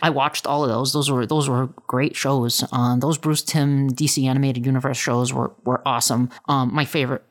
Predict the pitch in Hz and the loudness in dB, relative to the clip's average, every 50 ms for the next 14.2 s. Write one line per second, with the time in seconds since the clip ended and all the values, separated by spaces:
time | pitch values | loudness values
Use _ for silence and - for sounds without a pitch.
0 | _ - 156 143 131 120 - - 143 - - 135 131 127 131 123 123 127 131 123 | _ -2 0 0 0 -2 -4 -4 -2 -2 0 0 2 2 2 2 2 2 2 0
1 | 120 123 - - 139 131 147 170 165 - - - _ - 147 123 123 123 123 135 | -2 -2 -2 -2 0 2 2 2 0 0 -4 -4 _ -2 -2 -2 -2 -2 -2 0
2 | 143 139 131 120 117 131 - 131 120 - 127 131 120 120 123 123 123 123 123 123 | 2 2 2 0 -2 -4 -4 -4 -2 -2 -2 0 0 2 2 2 2 2 2 2
3 | 123 123 - - 139 127 131 127 127 120 131 151 139 131 - - - 131 123 120 | 0 0 -2 -2 0 0 0 0 0 0 0 0 0 0 -2 -2 -2 0 -2 -2
4 | 123 - 135 131 131 131 127 127 127 127 131 127 123 127 131 - - 143 143 135 | -2 -2 -2 0 0 0 2 2 2 2 2 0 0 0 -2 0 0 0 0 0
5 | - - 147 143 123 117 131 143 143 135 - - - 196 202 147 131 123 120 123 | 0 0 0 0 0 2 2 2 0 0 -2 -2 -2 -2 0 0 2 2 2 2
6 | 127 127 127 131 131 127 127 123 - - 147 135 131 131 127 - - - 165 139 | 0 0 0 0 0 -2 -2 -2 -2 -2 -2 0 0 -2 -2 -2 -2 0 0 0
7 | 123 - 127 123 120 123 113 110 131 123 139 131 - - _ - - - - 175 | 0 0 0 2 2 2 2 0 0 0 -2 -4 -4 -8 _ -6 -4 -2 -2 -2
8 | 170 - - - 139 131 123 123 - 147 139 135 131 131 123 113 120 127 143 160 | -2 -4 -4 -2 -2 -2 -2 -2 -2 -2 0 0 0 -2 -4 -6 -6 -2 -2 0
9 | 156 151 - 175 147 143 143 - - 151 143 131 113 - - 117 131 147 151 - | 0 0 0 0 0 0 0 -2 0 0 0 0 0 -2 -2 -2 0 0 0 0
10 | - - 151 143 143 135 - - - - 151 143 139 131 131 - - - 135 123 | 0 0 0 0 0 -2 -4 -4 -2 0 0 2 0 0 -2 -4 -8 -6 -2 0
11 | 147 151 - 139 127 120 123 - - 139 131 127 127 127 123 127 131 - 131 131 | 0 0 2 2 2 0 0 0 0 0 0 2 2 2 2 2 0 0 0 0
12 | 127 - 135 147 139 131 131 131 131 131 127 - - - - 127 127 123 123 123 | 0 0 0 0 2 2 2 0 0 -2 -4 -8 -12 -8 -2 0 2 2 2 2
13 | 120 120 127 123 127 143 147 139 123 117 135 139 - - 143 131 131 135 139 123 | 0 0 -2 0 0 0 2 2 0 -2 -4 -6 -4 0 2 2 2 2 2 0
14 | 123 127 127 127 | 0 0 -2 -4